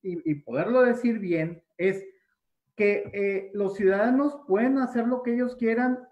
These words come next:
siempre y cuando no esté prohibido y nosotros solo podemos hacer lo que está permitido. Con ese argumento,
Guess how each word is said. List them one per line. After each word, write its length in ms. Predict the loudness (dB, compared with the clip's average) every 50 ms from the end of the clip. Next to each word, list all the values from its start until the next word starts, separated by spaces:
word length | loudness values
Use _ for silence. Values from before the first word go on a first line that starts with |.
| _ _
siempre 400 | _ _ -6 -4 -4 -4 -4 -4
y 60 | -2
cuando 260 | -2 -2 -2 0 -2
no 120 | -2 -4 -4
esté 200 | -4 -4 -4 -4
prohibido 720 | -2 -2 0 0 0 2 2 0 0 0 -2 -4 -4 -4
y 80 | -4
nosotros 580 | -4 -4 -4 -4 -4 -4 -6 -6 -6 -10 -8 -4
solo 300 | -2 -2 -2 -2 -2 -4
podemos 440 | -4 -4 -4 -4 -4 -4 -4 -4 -4
hacer 300 | -6 -6 -6 -6 -4 -4
lo 160 | -6 -8 -10
que 80 | -12 -16
está 260 | -12 -10 -12 -10 -10
permitido. 560 | -10 -8 -6 -6 -6 -8 -8 -12 -16 -16 -16 _ _ _ _ _ _ _ _ _ _ _ _ _ _ _ _ _ _ _ _ _ _
Con 220 | -2 2 4 4
ese 240 | 4 4 4 2 2
argumento, 920 | 2 2 2 0 2 2 2 2 0 -2 -4 -4 -4 -6 -8 -8 -8 -12